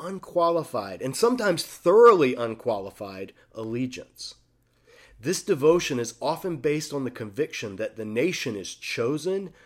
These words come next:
blessed, and commissioned by God, its power and wealth being signs of God's approval.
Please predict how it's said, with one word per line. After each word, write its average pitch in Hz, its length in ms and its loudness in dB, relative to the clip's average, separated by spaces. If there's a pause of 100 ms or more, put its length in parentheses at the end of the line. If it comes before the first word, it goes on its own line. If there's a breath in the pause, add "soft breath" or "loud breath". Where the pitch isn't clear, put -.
(140 loud breath)
blessed, 120 680 -6 (180 loud breath)
and 113 200 -8
commissioned 127 680 -6
by 135 200 -2
God, 107 500 -8 (300 loud breath)
its 127 200 -6
power 185 540 0
and 120 240 -4
wealth 143 400 -2
being 127 240 -2
signs 170 560 0
of 139 140 -4
God's 151 340 -4
approval. 131 800 -4